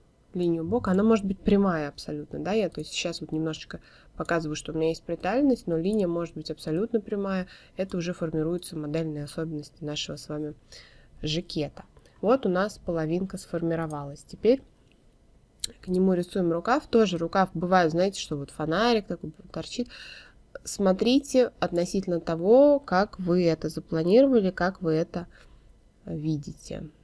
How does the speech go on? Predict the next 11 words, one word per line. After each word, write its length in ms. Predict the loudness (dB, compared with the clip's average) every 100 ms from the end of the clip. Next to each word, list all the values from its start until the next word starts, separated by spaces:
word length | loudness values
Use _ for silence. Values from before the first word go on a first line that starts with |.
| _ _ _ _ _ _ _ _ _ -20 _ -20 _ _ _ _ _ _ _ _ _ _ _ _ _ _ _ _ _ _ _
Чем 460 | 2 4 6 6
меньше 420 | 6 4 2 -2 -6
точек 480 | -2 -2 -2 -8
вы 180 | -6 -6
поставите, 840 | -6 -10 -10 -8 -8 -10 -8 -8 -8 _ -20 _ _ _ _ _ _ _ _ _ _ _ _ _
тем, 280 | -4 0 0
соответственно, 760 | 0 -4 -2 -4 -4 -4 -2
более 580 | 0 2 2 2 0 -4 -6
упругая 640 | -8 0 2 6 6 6
будет 440 | 2 -4 -4 -6
линия. 420 | -6 -6 -8 -12